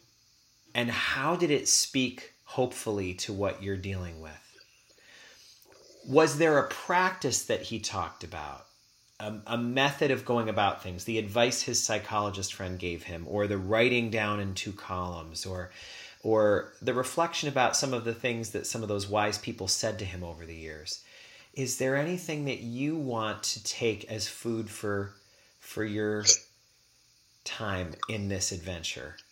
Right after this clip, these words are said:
Is there anything that you need for your journey going forward?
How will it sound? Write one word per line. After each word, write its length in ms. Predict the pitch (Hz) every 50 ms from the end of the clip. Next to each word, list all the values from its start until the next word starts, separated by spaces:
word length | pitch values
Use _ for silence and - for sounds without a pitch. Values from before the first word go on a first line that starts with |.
| _ _ _ _ -
Is 160 | 117 113 107
there 180 | 117 123 120 123
anything 480 | 127 127 131 123 127 - 131 123 120 120
that 200 | 117 101 - 113
you 240 | 113 117 123 123 123
need 460 | 117 113 107 101 98 98 90 95 95 - _ - _ _
for 180 | - - - 117
your 160 | 101 107 110
journey 540 | 101 101 104 95 87 82 76 73 73 78 - _ _ _ _ _ _ _ _
going 300 | - 98 90 85 80 80
forward? 480 | - - - 73 73 71 71 71 73